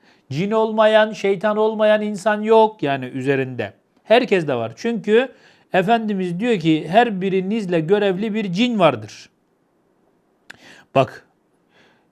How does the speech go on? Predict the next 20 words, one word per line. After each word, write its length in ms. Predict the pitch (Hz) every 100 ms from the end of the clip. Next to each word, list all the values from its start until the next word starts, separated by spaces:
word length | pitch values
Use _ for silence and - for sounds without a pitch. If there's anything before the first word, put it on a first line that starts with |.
| _ _ _ 151
Müslim, 540 | 156 - 196 131 107 _
sahih, 380 | - - 147 180 - _ _
kaynak 400 | - 139 175 180
Müslim 280 | 151 - 180
hadis. 460 | 147 113 107 - _ _ _ -
Kütüb-i 260 | - 165
Sitte'de 380 | 160 165 160 160
yer 200 | 175 151
alıyor. 320 | 120 107 98 - _ _ _ _ _ _ -
Efendim, 640 | 143 175 170 160 143 139
Taberani'de 640 | 175 175 175 170 165 147 123
de 100 | 104
var. 340 | 101 - - _ _ _ _ _ - _ _ _
Diyor 200 | 170 233
ki 100 | 220
Resulullah 260 | 208 185 175
sallallahu 320 | 180 165 151
aleyhi 160 | 139 127
ve 40 |
sellem, 200 | 117